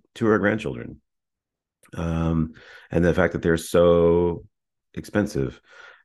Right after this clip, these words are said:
uh, in terms of resources. You know, it takes a human child, like, twelve years to get to sexual maturity.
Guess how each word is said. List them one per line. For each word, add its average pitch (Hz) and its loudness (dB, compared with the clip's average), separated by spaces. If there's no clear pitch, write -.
uh, 78 -2
in 78 -4
terms 101 0
of 87 0
resources. - -2
You 87 -4
know, 82 0
it 82 -4
takes 107 0
a 80 0
human 90 4
child, 92 0
like, 65 -4
twelve 80 0
years 82 -4
to - -8
get 71 -6
to - -10
sexual 80 -2
maturity. 71 -4